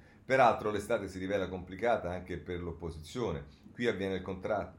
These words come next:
il, qui avviene il contrario rispetto alla maggioranza. Un travaso costante dei consensi tra Salvini e Giorgia Meloni,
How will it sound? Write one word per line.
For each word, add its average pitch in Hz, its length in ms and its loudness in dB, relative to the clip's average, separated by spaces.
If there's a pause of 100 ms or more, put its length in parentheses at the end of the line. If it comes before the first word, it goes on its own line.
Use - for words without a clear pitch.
il, 82 180 -8
qui 131 140 -4
avviene 90 260 -2
il 85 60 -8
contrario 95 440 -2
rispetto 82 340 -8
alla 78 100 -6
maggioranza. 73 640 -8 (220)
Un 87 140 -8
travaso 104 480 0
costante 101 640 -4
dei 85 100 -4
consensi 110 520 -8
tra 85 120 -6
Salvini 90 420 -6
e 85 60 -6
Giorgia 87 280 -6
Meloni, 95 440 -4